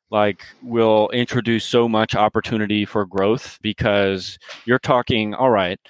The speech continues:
now fundamentally, the Boo token is a lot stronger if they can execute on this plan. So all of the emissions are now denominated in another token, or a lot of the emissions are. Boo token with less supply growth,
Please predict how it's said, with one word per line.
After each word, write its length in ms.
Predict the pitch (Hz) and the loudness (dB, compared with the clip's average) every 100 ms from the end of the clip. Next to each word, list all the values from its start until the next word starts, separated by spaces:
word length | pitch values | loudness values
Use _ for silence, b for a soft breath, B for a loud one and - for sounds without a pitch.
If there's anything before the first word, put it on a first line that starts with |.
| b b b | b b b
now 160 | 117 113 | 0 0
fundamentally, 1000 | - 135 131 117 123 127 104 98 104 117 _ _ - | 0 -2 0 0 0 -2 -2 -2 -6 -10 _ _ -6
the 80 | 107 | -2
Boo 260 | 117 123 | 0 0
token 720 | - 123 110 117 104 104 104 | 2 -2 0 -2 -2 -4 -8
is 200 | - 117 | -6 -4
a 40 | 107 | 0
lot 440 | 104 104 104 101 _ _ | 2 4 2 -2 _ _
stronger 600 | - - 135 135 110 107 - | -8 0 2 2 0 -2 -2
if 200 | 151 - | -2 0
they 140 | 135 | -2
can 140 | - | 0
execute 400 | 113 - - 117 | -4 -4 -8 -6
on 120 | 107 101 | -6 -6
this 120 | 95 | -10
plan. 400 | - 98 95 95 | -10 -8 -8 -8
So 380 | - 104 101 - b b b _ - | -2 -2 -2 -8 b b b _ -2
all 220 | 127 139 | 2 2
of 100 | 127 | 2
the 120 | 123 | 0
emissions 760 | 110 127 127 120 110 107 98 - | 2 0 0 0 0 -2 -8 -4
are 200 | 117 107 | -2 0
now 400 | 110 107 104 104 | 0 2 2 0
denominated 600 | 104 110 110 107 104 101 | -2 -2 -2 -2 -2 -4
in 120 | 101 | -6
another 300 | 101 104 101 | -4 -4 -6
token, 440 | - 95 98 98 | -6 -8 -6 -8
or 80 | 95 | -4
a 60 | 95 | -2
lot 180 | 98 104 | 0 0
of 80 | |
the 120 | 101 101 | -2 -4
emissions 420 | 101 - 95 92 | -6 -8 -12 -8
are. 340 | 87 87 95 _ _ _ | -8 -8 -10 _ _ _
Boo 220 | 120 123 | 0 0
token 640 | - 120 - 110 107 104 - _ _ | 2 0 2 0 0 -2 -10 _ _
with 360 | 131 120 117 104 | -16 -4 -4 0
less 260 | 117 123 | 0 0
supply 520 | - 120 - 135 165 | -4 -10 -2 0 0
growth, 520 | 160 110 101 113 - | 0 0 0 0 -8